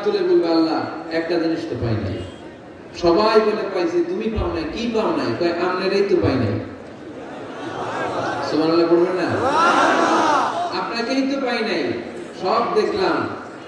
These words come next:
সব খাইলাম, সব দেখলাম, কিন্তু আপনারা তো দেখলাম না।" আল্লাহ তাআলা তখন বিশাল জান্নাতের এক conference রুমে সবাইকে বসিয়ে আল্লাহর দিদার মানুষকে দেখাবেন। আল্লাহ তাআলা তার গোপন সৌন্দর্যকে সেদিন জান্নাতীদের সামনে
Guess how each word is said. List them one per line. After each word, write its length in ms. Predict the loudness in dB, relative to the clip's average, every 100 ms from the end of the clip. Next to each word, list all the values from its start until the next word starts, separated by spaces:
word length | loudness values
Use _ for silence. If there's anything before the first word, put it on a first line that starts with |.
| -2
সব 320 | 2 4 4 2
খাইলাম, 460 | 2 4 4 2 -2 -6 -4
সব 260 | 0 2 0 0
দেখলাম, 360 | 0 2 0 0
কিন্তু 200 | -2 -2
আপনারা 420 | 0 -2 0 0 2
তো 120 | 2
দেখলাম 360 | 2 2 2
না।" 320 | 2 0 -2 -4 -4 -6 -10 -12 -12 -12 -14 -16 -18 -18 -16 0 6
আল্লাহ 180 | 6
তাআলা 300 | 6 2 -2 -2
তখন 300 | -2 -2 -2
বিশাল 640 | -4 0 0 0 0 0
জান্নাতের 380 | 0 0 -2 0
এক 140 | 0 0
conference 600 | -2 -2 -2 -2 -2 -2
রুমে 220 | 0 0
সবাইকে 640 | 0 0 2 2 2 2
বসিয়ে 520 | 0 2 2 4 0 -2 -8 -12 -14 -14 -2
আল্লাহর 320 | 4 4 4 2
দিদার 560 | 2 4 2 2 0
মানুষকে 340 | 0 -2 -2 0
দেখাবেন। 680 | 0 2 2 0 -2 -2
আল্লাহ 220 | 0 2 2
তাআলা 440 | 2 2 2 0 -2 -6 -10 -12 -14 -6
তার 320 | -2 0 -2 -4 4
গোপন 480 | 4 6 4 2 2
সৌন্দর্যকে 680 | 4 4 6 4 4 0 0
সেদিন 360 | 0 0 0
জান্নাতীদের 540 | 0 -2 0 -2 -2 -2
সামনে 300 | -2 0